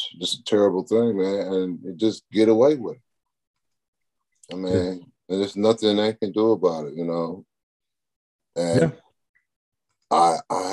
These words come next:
Speaker 1: have to say this, and somebody might say I'm wrong, but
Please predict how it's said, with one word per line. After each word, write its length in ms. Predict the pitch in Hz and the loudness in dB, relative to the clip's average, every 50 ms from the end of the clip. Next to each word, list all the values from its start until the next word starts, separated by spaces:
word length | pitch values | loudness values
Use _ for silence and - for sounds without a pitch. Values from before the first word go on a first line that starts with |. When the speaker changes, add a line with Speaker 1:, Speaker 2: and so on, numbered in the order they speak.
| 101 | 0
Speaker 1:
have 140 | 101 104 - | -2 -2 -4
to 100 | 104 107 | -6 -14
say 340 | - - - 127 143 147 131 | -8 -4 0 0 2 2 2
this, 680 | 107 92 85 85 - - - - - - - - - _ _ _ _ _ _ _ _ _ _ _ _ _ _ _ | 0 -2 -6 -8 -10 -12 -10 -10 -10 -10 -12 -14 -18 _ _ _ _ _ _ _ _ _ _ _ _ _ _ _
and 500 | 82 82 85 85 85 85 85 82 82 85 | -10 -6 -6 -4 -4 -4 -4 -4 -4 -4
somebody 280 | - - 82 90 90 90 | -6 -2 0 2 2 4
might 220 | 90 92 92 92 - | 4 4 2 2 0
say 220 | - 92 87 87 | 0 0 2 2
I'm 160 | 87 87 85 | 2 2 2
wrong, 440 | 87 92 104 113 117 113 110 101 87 | 4 4 6 6 4 2 0 -2 -4
but 220 | 82 87 87 85 | -6 -6 -6 -6